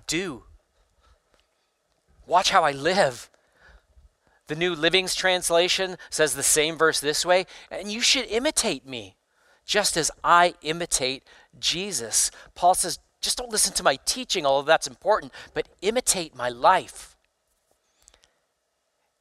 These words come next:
And then he says i-, in chapter four, verses fifteen through seventeen,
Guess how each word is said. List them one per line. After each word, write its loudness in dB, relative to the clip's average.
And 2
then 4
he -6
says 4
i-, -12
in -8
chapter 0
four, 4
verses -4
fifteen -8
through -12
seventeen, -2